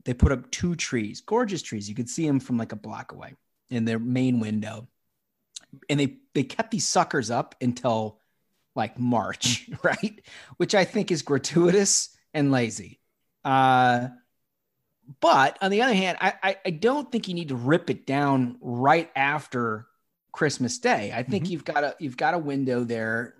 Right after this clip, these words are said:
Speaker 1: A lot of people like to enjoy it through New Year's. You know, there's people that talk about the twelve days of Christmas. You can go to the sixth of January if you need to,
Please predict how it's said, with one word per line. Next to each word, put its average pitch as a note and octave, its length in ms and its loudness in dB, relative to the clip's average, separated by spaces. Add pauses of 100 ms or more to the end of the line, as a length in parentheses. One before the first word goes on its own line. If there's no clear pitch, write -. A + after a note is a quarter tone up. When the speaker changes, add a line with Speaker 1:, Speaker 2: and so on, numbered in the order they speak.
Speaker 1:
A C#3+ 200 -12
lot B2+ 140 -2
of D3 80 -6
people D#3+ 220 -10
like C3+ 160 -4
to C3+ 120 -6
enjoy A#2+ 340 -2
it B2 140 -6
through B2+ 180 0
New A#2 160 2
Year's. A2 500 -4 (420)
You E3+ 80 -6
know, A#2+ 300 -2
there's C#3+ 240 -4
people D3 380 -6
that C#3+ 120 -6
talk B2+ 280 -4
about C#3 180 -4
the - 80 -20
twelve B2 340 -6
days B2+ 240 -6
of A#2+ 80 -10
Christmas. B2+ 460 -10
You A#2+ 60 -4
can B2 120 -4
go B2 140 -6
to A#2+ 80 -6
the A#2+ 120 -8 (420)
sixth - 380 -4
of B2 120 -6
January A#2+ 720 2
if A#2 160 -8
you A2+ 60 -2
need A2 300 -4
to, A2 300 -8